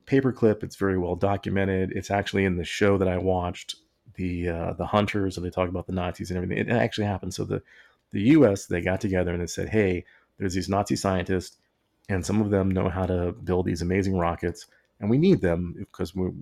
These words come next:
we're gonna wanna go to the moon, or we're gonna want rockets or whatever else." So then the Nazi scientists kind of, whatever was going on, a number of them had said, "Hey, well, well, let's go, let's go run away to the Americans."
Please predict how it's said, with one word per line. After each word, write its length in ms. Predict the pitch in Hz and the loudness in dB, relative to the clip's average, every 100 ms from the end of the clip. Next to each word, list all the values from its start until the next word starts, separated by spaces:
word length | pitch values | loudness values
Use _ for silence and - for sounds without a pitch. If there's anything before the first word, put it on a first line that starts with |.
| - - | -14 -10
we're 120 | 104 | -4
gonna 160 | 92 90 | -2 0
wanna 200 | 90 90 | 0 -2
go 120 | 92 | -2
to 80 | 90 | -2
the 80 | 87 | 0
moon, 340 | 101 110 107 | 4 6 6
or 60 | 92 | 2
we're 140 | 92 | 0
gonna 180 | - 87 | -4 -4
want 200 | 85 85 | -4 -4
rockets 380 | 85 82 - - | -4 -4 -8 -8
or 60 | |
whatever 340 | 90 85 - 87 | -6 -6 -6 -6
else." 220 | - - - _ _ _ - | -6 -8 -16 _ _ _ -4
So 160 | - | 0
then 380 | 104 101 95 95 - - _ _ - | 4 4 4 0 -4 -20 _ _ -4
the 420 | 104 104 98 101 | 2 4 4 2
Nazi 300 | 98 98 101 | 0 0 -2
scientists 540 | 92 98 92 85 92 | 0 2 2 0 -4
kind 280 | - 95 92 | -4 -4 -2
of, 200 | 90 85 _ _ _ _ _ - - 110 | -2 -4 _ _ _ _ _ -20 -16 0
whatever 300 | 104 98 98 | 2 4 2
was 180 | 92 | 0
going 300 | 87 95 87 | 0 0 2
on, 440 | 90 92 90 85 90 _ _ _ _ _ - | 0 0 0 -4 -8 _ _ _ _ _ -8
a 80 | 92 | -2
number 380 | 92 98 95 | 2 2 2
of 100 | 90 | 0
them 160 | 82 90 | -2 -2
had 120 | 85 | -4
said, 120 | - | -4
"Hey, 200 | 87 101 | 0 2
well, 180 | 92 90 | 2 0
well, 240 | 90 98 98 | -4 -4 -2
let's 180 | 101 | -2
go, 300 | - 104 98 92 | 0 0 2 0
let's 160 | 101 | -2
go 160 | - 107 | 2 2
run 160 | 98 | 2
away 220 | 104 101 98 | 2 2 0
to 80 | |
the 100 | 95 | 0
Americans." 560 | 95 95 95 87 87 85 | 0 0 0 -2 -6 -8